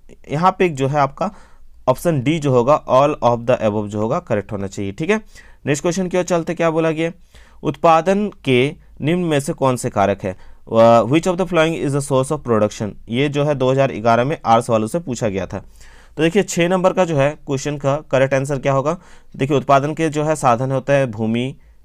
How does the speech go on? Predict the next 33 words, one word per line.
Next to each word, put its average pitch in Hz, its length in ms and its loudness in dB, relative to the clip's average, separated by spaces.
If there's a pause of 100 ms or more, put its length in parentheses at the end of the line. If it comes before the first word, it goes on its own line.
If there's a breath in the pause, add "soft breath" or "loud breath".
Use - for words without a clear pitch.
(420)
ठीक 147 140 -2
है, 120 100 0
श्रम 131 340 2
यानी 123 220 0
लेबर 120 360 2
और 120 200 -4
कैपिटल 117 380 0
यानी 120 180 -2
पूंजी। 98 360 -6 (240 soft breath)
तो - 60 -8
all 160 260 4
of 156 80 -2
this 139 160 0
जो 131 160 -4
होगा 135 200 -2
यहाँ 117 140 -2
पे 117 80 -4
आपका 135 240 -2
करेक्ट 113 320 -2
आंसर 110 260 -2
हो 127 160 -2
जाएगा, 98 280 -2
ठीक 165 180 -2
है। 180 60 0 (500 soft breath)
यहाँ 113 120 -2
पे 165 260 -4 (380)
ऑप्शन 120 240 -2
नंबर 120 160 -4
डी 113 180 -4
जो 110 120 -6
है 156 140 -6
करेक्ट 101 340 -6
है। 87 120 -14